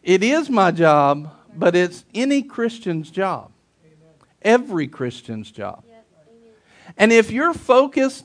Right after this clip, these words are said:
Speaker 1: time, and talents and energy is not raising that up, you've got a key that's way out of whack.
Speaker 3: Yeah.
Speaker 1: You've got notches in priorities and places that are not God's.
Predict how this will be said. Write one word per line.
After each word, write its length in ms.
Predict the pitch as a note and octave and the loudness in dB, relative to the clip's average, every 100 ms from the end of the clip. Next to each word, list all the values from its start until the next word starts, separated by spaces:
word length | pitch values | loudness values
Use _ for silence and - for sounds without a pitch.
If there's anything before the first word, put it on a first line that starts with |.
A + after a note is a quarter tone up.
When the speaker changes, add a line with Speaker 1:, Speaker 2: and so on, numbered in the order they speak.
| _ | _
Speaker 1:
time, 600 | A3+ A#3 A#3+ A#3+ A#3+ B3+ _ | -2 2 2 2 -2 -8 _
and 240 | - F3 E3+ | -4 -4 -4
talents 580 | G3 A3+ A#3+ A#3 - - | -2 0 0 -2 -6 -8
and 200 | D#3+ E3+ | -6 -4
energy 680 | G3+ B3 A#3+ A3+ F#3+ F#3 F#3 F3 | -2 -2 -4 -2 -4 -4 -8 0
is 220 | F3 F3 | 0 2
not 340 | G3+ A3+ G#3 F3 E3 _ | 2 2 0 -8 -20 _
raising 680 | D3+ E3+ G#3 B3 A3+ A#3 G#3 | -2 4 4 2 -2 -4 -2
that 280 | G#3 A3 A3+ | 2 4 4
up, 400 | A#3+ C4+ A3+ - _ _ - | 2 2 -2 -8 _ _ -8
you've 260 | E3+ C4 | -6 -2
got 200 | G#3+ F3+ | 2 2
a 60 | D3 | 2
key 320 | - G#3 F#3 | -6 -8 -6
that's 280 | C3 A2 - | -6 -10 -8
way 200 | C#3+ E3 | -4 -2
out 160 | D#3 | -4
of 80 | C#3+ | -6
whack. 480 | A#2 D3+ C3 - _ _ _ _ _ _ _ _ _ _ _ | -6 -6 -8 -12 _ _ _ _ _ _ _ _ _ _ _
Speaker 3:
Yeah. 80 | _ _ - | _ _ -10
Speaker 1:
You've 200 | G3 A3 | -8 2
got 240 | G3+ D3 | 2 2
notches 720 | E3+ F#3 G#3 G3+ G3 G3 G3 _ _ _ _ | 0 0 0 0 0 0 -8 _ _ _ _
in 360 | D3 D3 C#3+ C#3 | -4 -4 -4 -2
priorities 840 | F3 E3+ F3 G#3 G3+ G3 G3 F#3+ | 2 4 4 4 2 0 -4 -6
and 160 | C#3+ | -8
places 720 | C#3 F3+ F#3 F#3 F3+ F3 E3+ - | -4 -2 -2 -2 -4 -4 -6 -12
that 180 | C3+ C#3+ | -4 -4
are 120 | B2+ | -2
not 260 | C3+ E3+ C#3 | -2 -4 -4
God's. 560 | D3+ D#3+ B2 G#2 _ | -6 -6 -8 -14 _